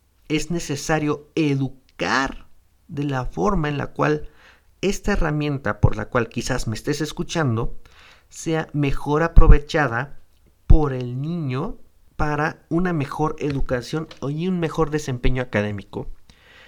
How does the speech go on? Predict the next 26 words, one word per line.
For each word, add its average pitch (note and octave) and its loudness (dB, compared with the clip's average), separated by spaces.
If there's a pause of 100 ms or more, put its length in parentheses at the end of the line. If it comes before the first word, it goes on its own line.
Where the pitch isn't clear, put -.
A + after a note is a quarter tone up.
(460)
Y G3 -4
es C4 -2
algo A#3+ -6
sumamente F3+ 4
curioso - 4
porque B2+ 4 (360)
muchas D#3 0
personas B2+ -2
yo B2+ 0
las A#2+ 0
veo B2+ 2
con A#2 -4
estos - -10
aparatitos, C3+ -4
con G#2 -4
estos A2 -10
dispositivos A#2 4
móviles. C3+ 0 (220)
En A#2 -8
este - -10
momento A2 -6
estoy - -8
viendo A2 -6
mi G#2 -10
celular. C3 -6 (360)
<laughs> D#3 -4